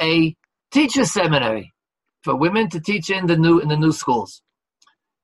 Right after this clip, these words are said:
And, um, and he wrote a letter to his wife. He was running around, had to raise money, had to write the curriculum. He wasn't home.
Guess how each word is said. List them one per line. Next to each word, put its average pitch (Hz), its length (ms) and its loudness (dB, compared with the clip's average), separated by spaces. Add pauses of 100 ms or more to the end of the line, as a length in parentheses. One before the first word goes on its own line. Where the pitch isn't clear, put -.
(100)
And, 139 720 -2
um, 147 640 0
and 147 80 -4
he 165 60 2
wrote 247 140 2
a 151 60 0
letter 269 200 4
to 240 120 -2
his 233 120 -2
wife. 226 180 0
He 190 60 -10
was 170 140 -2
running 185 200 0
around, 147 120 2
had 123 60 -2
to 120 60 -6
raise 139 220 -4
money, 262 320 2
had 147 100 0
to 143 60 -2
write 143 140 0
the - 80 -10
curriculum. 220 400 -4
He 185 60 -2
wasn't 185 280 2
home. 123 160 0